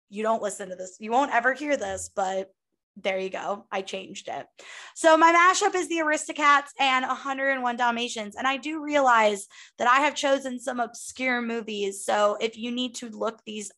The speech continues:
the plot lines of these up on Wikipedia in order to understand my mashups, go for it. <laughs>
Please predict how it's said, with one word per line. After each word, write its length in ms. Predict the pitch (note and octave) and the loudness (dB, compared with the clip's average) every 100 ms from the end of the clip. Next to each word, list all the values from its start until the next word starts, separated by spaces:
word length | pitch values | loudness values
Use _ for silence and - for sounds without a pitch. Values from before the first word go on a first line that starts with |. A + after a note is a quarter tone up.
| - | -6
the 140 | A3 | -6
plot 340 | G#3+ B3 G#3+ | -2 0 2
lines 280 | A3 A#3 A#3+ | 2 0 -2
of 80 | A#3 | -10
these 180 | B3 A#3 | -10 0
up 300 | B3 B3 B3 | 2 2 0
on 240 | G#3 G3+ G3+ | 0 0 -4
Wikipedia 800 | G3+ G3 G#3+ G#3+ A#3+ C4 C#4+ D4 _ _ | -10 -12 -14 -8 0 2 2 -2 _ _
in 120 | G3+ G#3+ | -6 -4
order 220 | G#3+ G#3 | -4 -4
to 160 | G#3+ - | -6 -2
understand 640 | G3 G3+ G#3 - A#3+ G3 | -2 -2 -6 -6 -6 -6
my 120 | F#3+ F#3+ | -6 -6
mashups, 480 | F#3+ G#3+ B3+ B3+ - | -4 -4 -4 -6 -4
go 140 | F#3+ | -6
for 200 | - A2+ | -6 -10
it. 140 | C3 | -8
<laughs> 80 | - | -4